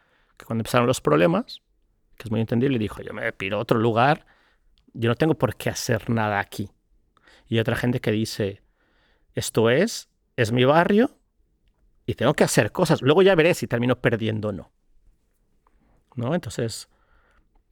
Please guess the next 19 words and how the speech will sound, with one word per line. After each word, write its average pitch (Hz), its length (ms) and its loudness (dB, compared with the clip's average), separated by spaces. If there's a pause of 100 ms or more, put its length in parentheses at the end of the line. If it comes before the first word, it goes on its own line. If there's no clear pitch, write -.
(600)
entonces 135 300 -4
esa, 135 200 0
esa - 260 0
habitabilidad 135 640 4
de 147 80 6
Internet, 143 800 0 (340)
en 113 80 -2
ese 120 140 -4
escenario, 131 540 0 (480)
para 120 200 4
mí 139 220 4
es 147 260 4
simétrica 151 960 0 (1080)
e 120 60 0
igual 127 220 4
de 143 80 2
relevante 135 560 2
que - 120 -4
lo 113 280 0